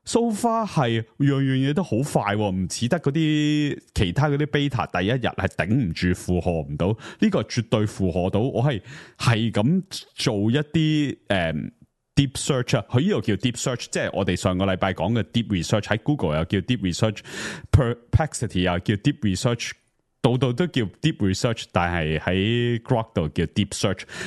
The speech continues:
你唔好理佢個名係乜，即係爭咗少少，但係佢都係做緊同一樣嘢，同你抄，哇！我，我又係打同一個問題落去，佢同我抄成六七十個 website 出嚟，咁你，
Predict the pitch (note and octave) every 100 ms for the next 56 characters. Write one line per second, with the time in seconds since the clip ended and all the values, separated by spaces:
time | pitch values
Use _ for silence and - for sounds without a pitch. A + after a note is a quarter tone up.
0 | D#3+ _ - D#3 F#3 F#3 B2 C3 B2 B2
1 | G#2 G#2+ C3+ G2+ B2+ - G#3 - F3 E3+
2 | C#3+ G#2 G#2+ A2 - B2 G#2+ G2+ A2 G2
3 | - E2+ G#2+ - D2 G2+ D2+ D2 - -
4 | - G2 G#2+ - B2 A#2 A#2+ A#2 - -
5 | - A2 G2+ A#2 C3 - C3 A2 F#2+ -
6 | C#3+ C3 G#2 A#2+ F#2+ D#2+ E2+ D#2+ F2 F#2
7 | A2 A#2 F#2 A2+ A#2+ - - - - F2
8 | - - A2+ - A2+ - - E3 - -
9 | - G#2+ A#2 - B2+ A#2 A#2+ F2 G#2+ D3+